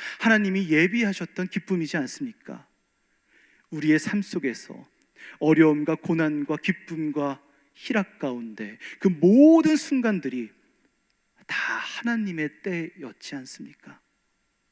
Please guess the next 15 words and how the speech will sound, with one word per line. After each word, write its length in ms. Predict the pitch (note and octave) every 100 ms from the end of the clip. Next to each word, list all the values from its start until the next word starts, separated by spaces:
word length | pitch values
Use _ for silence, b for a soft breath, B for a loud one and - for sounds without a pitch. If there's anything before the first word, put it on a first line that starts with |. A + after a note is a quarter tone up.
| _ - B B B B
우리는 300 | F#3 F3+ G3
우리의 340 | G3 F3 G3+ G3+
삶을 440 | - A3+ G#3+ G#3+
돌아보며, 520 | F3+ D#3 D3 C#3+ D#3+
우리의 240 | D3 F3 F#3
시간을 400 | - A3+ G#3 G3+
돌아보며, 720 | D#3+ C3+ A2+ A2+ A#2+ A#2 A#2 B B B
나의 260 | C#3 D3
삶 200 | D#3 F3+
속에서 440 | E3+ E3 D3+ F3 E3
언제나 460 | D3+ F3+ F3+ F3+ F#3
완벽한 640 | C3 D#3 G3 A#3 - A#3+
시간으로 460 | A3+ - G#3 F3+ F3
일하셨던 680 | D#3+ D3+ C#3 C#3 - C#3 C#3
하나님을 640 | - G3 D3+ B2+ F#3+ C#4